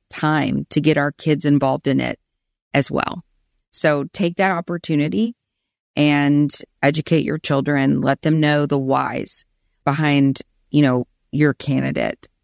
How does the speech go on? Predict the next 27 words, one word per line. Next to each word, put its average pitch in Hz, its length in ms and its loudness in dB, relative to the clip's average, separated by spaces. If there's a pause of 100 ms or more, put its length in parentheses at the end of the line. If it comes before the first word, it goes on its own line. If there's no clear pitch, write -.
(100)
and 135 640 2 (300)
let 147 220 2
them 220 140 4
know 214 280 4
when 156 220 2
you 151 100 0
go 160 160 2
vote. 156 480 -2 (340)
When 151 160 2
we 165 140 4
take 180 240 2
our 147 100 0
kids - 280 -2
with 135 180 -2
us - 260 -4
when 135 140 2
we 131 120 6
go - 140 -2
vote, - 300 -4 (480)
and 135 640 2 (220)
let 147 240 0
them 151 180 0
know 147 260 2
that 135 160 -2
it's 131 260 -4
an 160 60 2
important 147 600 0